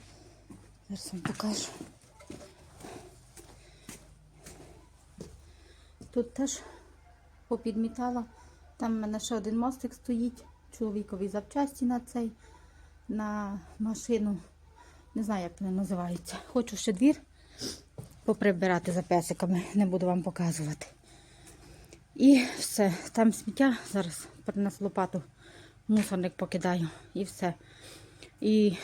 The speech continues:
йду дрова збира-, е, збирати. Господи, що я говорю? Вроді пити не п'ю, а говорю дурниці. Е, складати дрова.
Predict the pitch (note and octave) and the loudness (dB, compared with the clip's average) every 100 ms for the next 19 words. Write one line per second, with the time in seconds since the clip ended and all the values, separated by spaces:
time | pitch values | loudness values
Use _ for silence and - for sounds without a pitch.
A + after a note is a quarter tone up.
0 | - - G#3+ A#3+ B3 - F3 G3 F3+ E3+ | -6 0 4 6 6 4 2 6 6 4
1 | D#3+ - - F3+ D#3 F#3 F#3+ F#3+ F#3+ F#3+ | -2 -6 -10 -4 2 4 6 4 2 0
2 | F3+ F3 D#3+ C#3+ D#3+ G#3 B3 G#3+ B3 D#4 | -2 -2 -6 -4 0 0 0 0 0 0
3 | - G#3+ G#3 - G3+ F3 F3 F#3 G#3 G#3 | 2 2 4 6 6 6 2 2 2 2
4 | - - - A#3 A#3+ - - - - - | -2 -8 4 4 4 0 -6 -14 -6 4
5 | C4 C4 G3+ G3+ - B3 A#3 F#3 F#3+ G#3 | 6 8 6 4 2 2 4 2 4 4
6 | G#3+ G3+ F#3 F3+ G3 F#3+ F3+ - F3 - | 4 2 0 0 4 4 4 2 -4 -6
7 | - - - - F#3 F#3 - G3 A3+ A#3 | -16 -16 -16 -2 0 0 2 4 6 4
8 | F#3 F3+ E3 | 2 2 0